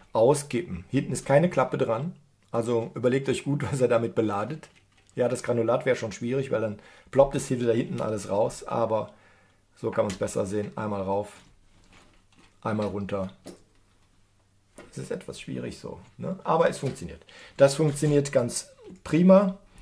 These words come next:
Was ich mir gewünscht hätte oder, ähm, ja, was man sich ja wünschen könnte bei Lego, ist, dass, äh, man sagt, okay, wir bauen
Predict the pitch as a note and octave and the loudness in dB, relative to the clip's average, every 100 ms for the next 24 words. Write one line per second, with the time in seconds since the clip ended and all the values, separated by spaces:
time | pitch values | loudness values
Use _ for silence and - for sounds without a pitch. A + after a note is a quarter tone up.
0 | - - - - - - - - F#3+ F#3 | -20 -20 -20 -20 -20 -20 -2 4 4 6
1 | F3+ E3 G#3 C4+ - A#2+ B2+ - C3+ B2+ | 4 4 0 -2 2 2 2 0 6 8
2 | B2 B2 C3 A#2+ A#2 A#2 B2 C#3 C#3 B2+ | 8 8 6 4 2 -2 0 0 -2 -4
3 | C3 B2 A2+ C#3 B2+ - C#3 F#3 - G#2+ | -2 -2 -2 -4 -6 -4 -2 -2 0 -2
4 | G2+ G#2+ A2+ C3+ D3 - _ _ _ - | -2 -6 -4 -4 -4 -12 _ _ _ -2
5 | C#3 C3+ - B2 B2+ - - - C3 B2 | -2 -2 -8 0 0 0 -10 -6 -2 0
6 | A#2+ A#2 A2+ A#2+ A#2+ A#2+ - D3+ D3+ A2 | 2 -2 -4 -4 -4 -4 -4 -2 -2 -2
7 | G2 B2 C3 A#2+ | 0 0 0 -4